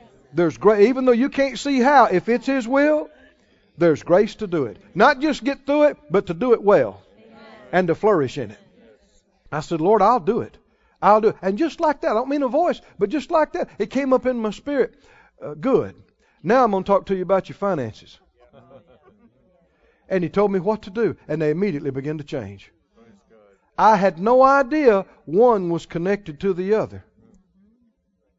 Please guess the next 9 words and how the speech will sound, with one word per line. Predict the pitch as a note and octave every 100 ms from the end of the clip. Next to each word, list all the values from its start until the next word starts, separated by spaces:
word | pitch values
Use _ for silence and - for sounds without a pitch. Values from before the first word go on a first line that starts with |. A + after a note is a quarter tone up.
| _ _ _ _ _ _ -
What | A3
do | A3+
you | G#3
mean? | A#3 G3 F#2+ - _ _ _ _ _
My | D3 F#3+ G3+
unwillingness | B3 B3+ A3+ A#3+ D#4+ D4+ A3+ F3+ F3+ G3 - _ -
in | G#3 G#3
this | B3 B3+ -
area | C4+ D4 G#3 D3+ D#3